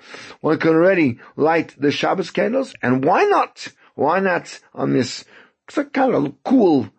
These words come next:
Erev Shabbos afternoon? Why not usher in the warmth of Shabbos just a little bit earlier? Yeah, I know it might be a bit stressful to get there, but let's, let's make,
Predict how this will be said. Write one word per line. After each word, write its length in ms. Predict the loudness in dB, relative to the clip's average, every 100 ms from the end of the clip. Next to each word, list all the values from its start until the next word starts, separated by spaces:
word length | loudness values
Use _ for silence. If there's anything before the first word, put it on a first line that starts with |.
| _
Erev 280 | 0 2 2
Shabbos 400 | 0 -2 -2 -4
afternoon? 600 | -4 -4 -2 0 0 -2 -6 -10
Why 160 | -2 0
not 380 | 2 0 -6 -20 -20 _ _ -8
usher 340 | -2 0 2 4
in 80 | 4
the 80 |
warmth 560 | 4 4 2 0 -6 -18 _ _ -6
of 160 | -4 -2
Shabbos 400 | -2 -2 -2 -4
just 300 | -4 -2 0
a 60 |
little 680 | 2 2 2 4 4 4 2
bit 360 | 2 0 -2 -20 -20 _
earlier? 420 | 0 2 4 2 0
Yeah, 340 | -2 -2 -2
I 140 | -2
know 160 | -2 -2
it 140 | -2
might 200 | -4 -6
be 80 | -4
a 60 | -2
bit 160 | -2
stressful 480 | -4 -2 -2 0 -2
to 100 | -2
get 260 | -2 -2 0
there, 160 | 0
but 140 | 0 0
let's, 320 | 0 -2 -12 -16 -18 -4
let's 300 | -2 -2 -2
make, 380 | -2 -2 -4